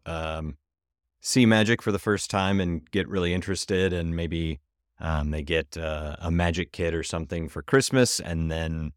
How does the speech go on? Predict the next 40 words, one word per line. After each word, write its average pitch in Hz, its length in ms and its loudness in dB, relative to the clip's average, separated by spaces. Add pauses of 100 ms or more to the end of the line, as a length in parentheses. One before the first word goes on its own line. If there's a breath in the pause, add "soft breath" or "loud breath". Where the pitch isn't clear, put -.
(300)
um, 76 240 -4
they'll 82 100 -2
play 90 200 0
with 78 120 0
it 76 100 -4
for 85 140 -2
a 80 60 2
little 80 180 0
while, 78 400 2
and 73 320 -4 (420)
it 80 120 -2
eventually 78 720 -2 (560)
gets - 160 -6
stuck 82 220 0
in 80 60 -2
a 80 40 -4
closet 90 360 2
somewhere 85 260 0
and 78 100 -2
they 78 80 -2
forget 82 280 0
about 76 260 -2
it. 76 100 -4 (160)
Um, 73 440 -12
but 80 320 -10 (100)
I 87 600 0 (120)
kinda 82 280 -4
stuck - 320 -2
with 127 100 6
it, - 100 4 (300)
um, 78 420 -2
and 78 200 -8
I 73 160 -6
kept - 500 -8 (140)
wanting 82 260 -2
to 95 80 -8
do 87 160 -2
more 82 300 0
and 78 80 -2
more, 143 360 6